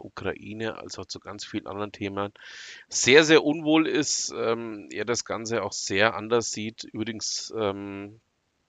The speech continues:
gab's ein ähnliches Interview, ähm, jetzt von Otto Schily, der auch sagt,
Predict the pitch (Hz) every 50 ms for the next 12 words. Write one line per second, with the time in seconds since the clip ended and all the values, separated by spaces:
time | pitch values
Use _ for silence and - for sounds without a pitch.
0 | - - - _ - 202 214 - - - 135 123 92 - - 135 180 190 208 180
1 | 180 165 - 175 185 165 - 180 160 165 175 185 185 180 - - - - - -
2 | - - - - - - - - - - - 123 117 123 123 127 131 131 135 139
3 | 131 104 87 90 123 - - - - - - - - _ - - - - - -
4 | - - - - 117 113 117 117 117 117 117 117 117 127 - - 117 120 120 -
5 | 135 120 110 104 - - - - - 127 131 156 170 190 196 202 202 202 - _
6 | _ _ _ _ - 113 107 107 104 104 95 - - 85 - 147 147 - - -
7 | 123 120 135 143 _ _ _ - - -